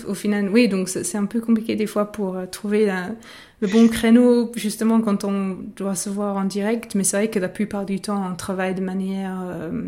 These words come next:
enfin, voilà, c'est pas grave si on est dans un autre fuseau horaire, parce qu'un, un message sur WhatsApp,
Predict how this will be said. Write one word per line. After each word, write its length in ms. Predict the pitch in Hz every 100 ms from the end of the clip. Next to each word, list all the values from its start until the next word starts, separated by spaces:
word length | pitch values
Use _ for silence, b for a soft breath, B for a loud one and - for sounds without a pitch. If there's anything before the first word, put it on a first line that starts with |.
| 170 _ b b b b b b b b
enfin, 200 | - 185
voilà, 200 | 202 190
c'est 140 | 170
pas 160 | - 190
grave 540 | 190 208 208 214 202 180
si 160 | 202 196
on 80 | 190
est 60 |
dans 200 | 185 185
un 120 | 190 196
autre 140 | -
fuseau 340 | - 208 190 190
horaire, 320 | 185 202 202
parce 220 | 185 175 -
qu'un, 320 | 180 175 180
un 80 | 196
message 360 | 185 180 190 175
sur 180 | 180 175
WhatsApp, 500 | 175 175 202 180